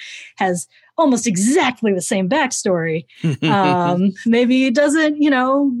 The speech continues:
Speaker 1: get as, get as much recognition for that. Or, like, Wonder Woman, who, you know, is, she is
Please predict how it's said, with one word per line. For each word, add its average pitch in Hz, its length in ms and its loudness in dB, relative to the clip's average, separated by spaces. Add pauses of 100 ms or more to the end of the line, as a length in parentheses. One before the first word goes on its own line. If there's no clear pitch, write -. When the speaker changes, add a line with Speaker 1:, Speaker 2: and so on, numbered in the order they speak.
(100)
Speaker 1:
get 285 200 0
as, 285 560 0
get 262 140 2
as 269 180 2
much 254 280 0
recognition 285 480 0
for 294 80 0
that. 214 120 2
Or, 202 60 0
like, 208 180 0
Wonder 269 280 2
Woman, 175 340 -2
who, 185 400 0
you 202 100 -2
know, 175 280 -4
is, 190 600 -4
she 190 220 0
is 220 260 0